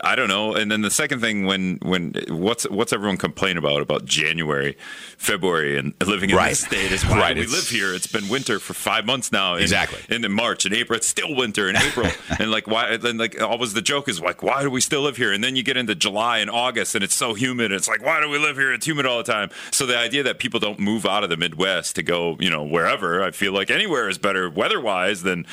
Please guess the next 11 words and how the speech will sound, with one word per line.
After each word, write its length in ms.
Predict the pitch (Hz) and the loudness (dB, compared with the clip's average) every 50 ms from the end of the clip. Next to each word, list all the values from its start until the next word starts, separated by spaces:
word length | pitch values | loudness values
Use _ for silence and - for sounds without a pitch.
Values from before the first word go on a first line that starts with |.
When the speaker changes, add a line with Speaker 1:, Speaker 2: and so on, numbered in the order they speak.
| - - - | -12 -6 -4
Speaker 1:
the 80 | 98 | -2
Midwest, 500 | 98 101 123 123 95 113 143 156 147 - | 0 0 0 0 0 0 0 0 0 -2
except 300 | 120 101 - - 120 - | -2 0 0 -2 -2 -2
for 240 | - 123 117 113 110 | 0 0 2 2 0
maybe 320 | 92 98 117 117 107 113 | 0 0 -2 0 0 -2
four 300 | 104 - - 104 113 113 | -4 -2 0 0 0 2
months 240 | 107 110 117 117 - | 2 0 0 0 0
of 80 | 127 117 | 0 0
the 80 | 113 | 2
year 240 | 110 110 117 123 127 | 2 2 2 2 0
and 200 | 117 104 98 90 | 0 -2 -4 -4